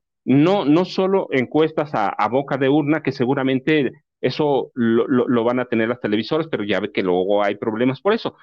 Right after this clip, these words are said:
Vamos cu-, en cuanto tengamos resultados consolidados entre siete, siete y media, ocho de la noche,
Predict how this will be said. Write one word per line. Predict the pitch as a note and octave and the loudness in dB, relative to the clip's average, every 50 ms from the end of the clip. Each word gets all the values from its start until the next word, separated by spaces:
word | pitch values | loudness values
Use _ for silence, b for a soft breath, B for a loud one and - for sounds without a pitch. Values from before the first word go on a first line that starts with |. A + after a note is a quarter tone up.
| b b _ | b b _
Vamos | - A2 A#2 C3 C#3+ F3 F#3 F3 - - | -12 -8 -4 -4 -2 -2 -4 -6 -8 -10
cu-, | _ - - - - | _ -4 -4 -2 -2
en | C#3+ B2+ | -2 -2
cuanto | A#2+ C#3+ C3 A#2+ A#2 - A#2+ | -2 -2 -2 -2 -2 -4 -4
tengamos | - - B2+ B2 B2 C#3 F3 E3 C#3 A2+ G2+ - - - - _ b b b b _ - | -4 -2 -2 0 0 0 0 -2 -2 -4 -6 -10 -14 -20 -20 _ b b b b _ -6
resultados | A#2+ A#2 B2 B2+ A#2+ - B2 A2+ G#2 - D3 D3+ D3+ D3 - - - _ | -4 0 0 0 2 0 0 0 0 0 0 2 0 -2 -4 -12 -12 _
consolidados | - A#2+ A2+ A2 - A#2+ G#2+ A2 G#2 B2 B2+ C3+ C#3+ D3+ D3 - | -4 -2 -2 -2 -2 -2 -2 0 0 0 0 0 0 -2 -2 -4
entre | G2 F#2+ - - A#2+ | -4 -2 -2 -4 -6
siete, | - - - E3+ F#3 F#3 - _ - E3+ E3+ F3 F3+ F3+ D#3+ D3 | -4 -2 0 0 0 0 -2 _ 0 2 2 2 2 0 -2 -4
siete | - - C3+ C3+ C3 | -4 -6 -4 -2 -2
y | A2+ | 0
media, | A#2 C3+ D#3+ E3 E3 D3+ C3+ | 0 0 0 0 0 0 0
ocho | B2+ - - C3 | 0 -2 -4 -4
de | A2 G#2+ | -2 -2
la | G2+ F#2+ | -2 -2
noche, | G#2 A#2+ C3 - - - F3 | -2 -2 -4 -4 -6 -10 -12